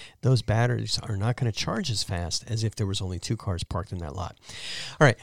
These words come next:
the Bloomberg Green E V ratings are based on two standardized metrics, and I kinda like it 'cause it's pretty easy to understand. Driving economy,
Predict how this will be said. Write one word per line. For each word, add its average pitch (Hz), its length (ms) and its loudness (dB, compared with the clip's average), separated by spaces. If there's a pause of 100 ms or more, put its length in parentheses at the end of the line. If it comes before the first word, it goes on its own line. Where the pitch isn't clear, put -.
the 143 100 6
Bloomberg 202 600 4
Green 156 440 6
E 139 240 4
V 131 160 4
ratings 120 520 4
are 104 60 2
based 120 380 2
on 104 200 2
two 240 340 -6
standardized 131 680 0
metrics, - 440 -8
and 160 100 -4
I - 60 -10
kinda 196 260 -4
like 135 220 -2
it - 40 -20
'cause 101 160 -6
it's 104 120 -8
pretty 101 240 -6
easy 90 180 -6
to 87 80 -6
understand. 90 440 -4 (360)
Driving 151 480 6
economy, 104 640 0